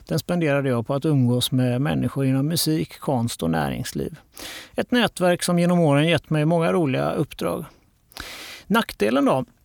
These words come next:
Ja, förutom att jag alltid står själv i ett hörn på Guldäggsgalan utan att känna någon,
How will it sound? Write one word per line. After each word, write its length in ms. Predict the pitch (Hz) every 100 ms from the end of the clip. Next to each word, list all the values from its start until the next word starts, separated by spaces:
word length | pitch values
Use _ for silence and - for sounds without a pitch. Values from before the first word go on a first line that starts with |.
| _ -
Ja, 480 | 175 226 123 123 -
förutom 380 | - 208 - 214
att 140 | 220
jag 100 | 226
alltid 240 | 196 - 175
står 160 | 190
själv 380 | - 180 165 165
i 40 |
ett 80 | 175
hörn 300 | 160 160 160
på 80 | 160
Guldäggsgalan 880 | 156 160 127 127 - 139 135 175 202
utan 240 | 170 165
att 60 | 151
känna 300 | 170 147 143
någon, 360 | 143 196 208